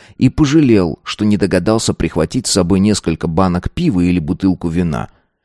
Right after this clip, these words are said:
Как было бы хорошо расстелить одеяло под деревом, отдохнуть, выпить, а там, глядишь, и Его мечты были прерваны вскриком девушки.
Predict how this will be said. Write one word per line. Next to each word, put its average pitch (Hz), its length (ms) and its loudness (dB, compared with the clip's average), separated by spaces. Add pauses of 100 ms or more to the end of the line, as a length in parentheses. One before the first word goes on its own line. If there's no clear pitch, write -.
(180)
Как 151 280 0
было 113 240 2
бы 87 140 0
хорошо 95 540 0
расстелить 101 520 -2
одеяло 92 580 2
под 78 300 -2
деревом, 78 520 -2
отдохнуть, 107 760 0
выпить, 104 640 -2 (260)
а - 140 -4
там, 175 280 2
глядишь, 135 580 2
и 143 320 6 (440)
Его 98 280 0
мечты 101 420 -2
были 110 200 2
прерваны 117 540 2
вскриком 92 500 -2
девушки. 78 560 -2